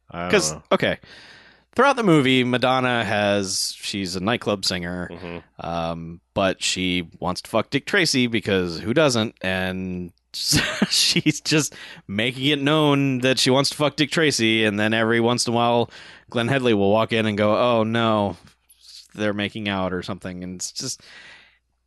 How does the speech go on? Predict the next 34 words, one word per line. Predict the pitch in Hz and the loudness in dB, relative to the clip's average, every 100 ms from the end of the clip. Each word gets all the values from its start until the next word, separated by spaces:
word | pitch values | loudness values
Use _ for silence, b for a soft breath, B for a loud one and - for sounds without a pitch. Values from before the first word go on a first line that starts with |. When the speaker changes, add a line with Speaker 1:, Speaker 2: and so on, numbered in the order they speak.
| _ _ _ _ _ | _ _ _ _ _
Speaker 2:
<sighs> | 147 139 107 B - | -4 -4 -4 B -4
it. | 165 - _ - - B B B B B B B | -4 -4 _ -20 -20 B B B B B B B
Speaker 1:
Yeah. | - 90 - b b b b _ _ _ _ _ _ 208 190 _ | -8 -8 -10 b b b b _ _ _ _ _ _ -14 -14 _
Speaker 2:
We | - 220 | 0 2
all | 285 | 4
had | 262 226 | 2 2
to | |
suffer | - 190 185 | 2 4 2
through | - 151 | 2 2
the | |
Madonna | 139 131 127 120 | 2 2 2 2
experiment | 110 - 120 110 101 | 0 0 0 0 -2
for | - | 0
a | 107 | 0
long | 104 107 107 | 4 2 0
time | 117 98 92 87 - - | -2 -2 -2 -6 -14 -8
in | 104 | -6
the | 98 | -2
nineties | 98 90 90 82 | -4 -4 -6 -6
of | 98 92 87 | -4 -4 -2
just | 98 - | -4 -4
putting | - 131 110 | -2 -2 -2
Madonna | 101 104 101 98 | -2 -2 -2 -4
in | 82 95 | -6 -6
some | 101 | -8
things | 92 98 92 90 87 | -6 -6 -6 -6 -6
and | 78 92 92 | -4 -4 -4
having | - 104 95 | -6 -8 -8
to | |
deal | 85 107 95 | -4 0 2
with | 95 - | 0 -4
Madonna | 92 95 92 | -2 -2 -2
playing | 92 - 113 104 | -6 -4 -4 -4
Madonna. | 95 82 98 101 127 | -8 -4 -2 0 -2